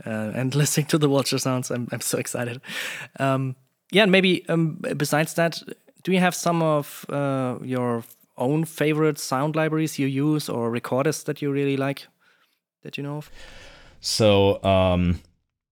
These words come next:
Speaker 2: I mean, for one, I've gotten so much stuff through crowdsourcing, um, that I can highly recommend to anyone who has not done one yet to absolutely participate. And, um, you'll grow your sound library in no time, and you'll get so much recording experience out of it. So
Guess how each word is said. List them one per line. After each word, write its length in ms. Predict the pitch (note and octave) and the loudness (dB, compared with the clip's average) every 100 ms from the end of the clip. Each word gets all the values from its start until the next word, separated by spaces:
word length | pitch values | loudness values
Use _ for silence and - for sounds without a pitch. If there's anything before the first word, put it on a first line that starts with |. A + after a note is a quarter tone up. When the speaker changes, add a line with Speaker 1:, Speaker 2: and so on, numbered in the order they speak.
| _ _ _ _ - | _ _ _ _ 0
Speaker 2:
I 40 | |
mean, 120 | A2 | 2
for 160 | G#2 G#2+ | 2 2
one, 260 | G2 G#2+ G2 | 2 2 2
I've 200 | G2+ - | -2 0
gotten 240 | G#2+ F#2+ | 0 0
so 260 | G2 - B2 | -2 4 4
much 180 | A2+ G2+ | 4 2
stuff 260 | - G#2 | 2 2
through 160 | - G#2 | 2 -2
crowdsourcing, 1080 | - G2 G2 - G#2 G2+ G#2+ G#2 G2+ G2 F#2+ | 2 2 2 2 2 2 4 4 4 2 0
um, 320 | F2+ F2+ F2+ | 2 2 0
that 200 | F2+ F2+ | 0 2
I 100 | F2+ | 2
can 240 | - F#2 | 0 0
highly 320 | F2 G2 F#2 F#2+ | 2 0 0 0
recommend 580 | F#2 F#2 F#2+ F#2 F2+ F2 | 0 0 0 0 0 0
to 100 | F#2 | 0
anyone 320 | F#2+ F#2+ F2+ | 0 2 0
who 140 | G2+ | 0
has 160 | F#2 G#2 | 0 2
not 260 | G#2 A2+ | 2 2
done 240 | A2+ G#2+ G#2+ | 2 2 4
one 200 | G#2 G#2 | 4 4
yet 240 | G#2 G#2 | 4 2
to 220 | - F2+ - | 0 -2 -2
absolutely 760 | F2+ F2 G#2 G2+ G2 G2 G2 | -4 -2 0 0 2 4 4
participate. 800 | F2+ G2+ F#2 F#2 F2+ F2+ F#2+ F#2+ _ - | 2 -2 0 -2 0 0 0 -2 _ -4
And, 400 | E2+ E2 E2+ E2+ - | 0 2 0 -2 -2
um, 400 | E2 D#2+ E2 E2 - - _ _ _ _ _ - | 0 0 -2 -4 -12 -20 _ _ _ _ _ -2
you'll 200 | A2 G2 | 2 4
grow 220 | F#2+ G2 | 4 4
your 140 | F#2+ F2+ | 4 2
sound 300 | - G2 F#2 | 2 2 2
library 320 | F#2+ F2+ F#2 | 2 2 4
in 120 | F#2+ | 4
no 160 | G2+ G2+ | 4 4
time, 400 | - F#2+ G2 F2 | 2 2 2 0
and 120 | F2+ | 0
you'll 120 | F#2 F2 | 0 0
get 220 | F2+ E2+ | 0 0
so 140 | G2+ | -2
much 180 | F#2 F2+ | -2 -2
recording 380 | G2 - F#2 F2+ | -4 0 0 2
experience 500 | F2+ - F2+ E2+ E2+ | 0 0 0 0 2
out 120 | E2 | 0
of 100 | E2 | 2
it. 260 | F2 F2 - | 0 -2 -4
So 320 | - E2+ E2+ | -2 0 -2